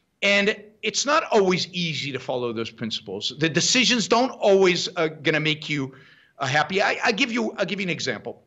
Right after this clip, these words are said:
uh, from The Fountainhead, which, which you said you have read. I, I don't know if you remember the scene or not, but there's a scene in The Fountainhead. Howard Roark is the struggling architect. And there's a scene in The Fountainhead where this bank is gonna hire him to build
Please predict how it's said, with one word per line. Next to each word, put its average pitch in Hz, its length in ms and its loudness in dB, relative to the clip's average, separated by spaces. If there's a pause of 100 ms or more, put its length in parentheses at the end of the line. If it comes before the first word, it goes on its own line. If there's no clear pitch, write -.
(100)
uh, 135 220 2 (380)
from 160 360 0
The 165 80 0
Fountainhead, 131 560 0
which, 120 320 -10
which 120 200 -14
you 123 60 -12
said 135 240 -2
you 131 80 0
have 113 120 -2
read. 120 320 0 (100)
I, 127 220 -6
I 147 80 2
don't 165 240 2
know 147 80 2
if - 120 -2
you 131 120 0
remember 120 320 -2
the 110 100 -4
scene 117 300 -4
or 107 80 -4
not, 98 200 -8
but 117 80 -8
there's 139 160 -2
a 147 60 -2
scene 277 240 2
in 226 100 4
The 196 60 2
Fountainhead. 135 400 0 (320)
Howard 202 240 4
Roark 175 380 4
is 135 140 -2
the 147 100 -4
struggling 147 600 -2
architect. 127 580 -6 (520)
And 147 100 -4
there's 160 160 0
a 165 40 -6
scene 302 320 2
in 269 80 4
The 240 60 0
Fountainhead 156 680 0 (220)
where 160 120 -2
this - 180 0
bank 196 640 -2
is 170 140 -4
gonna 170 240 0
hire 156 380 2
him 139 240 -4 (400)
to - 80 -4
build 151 580 2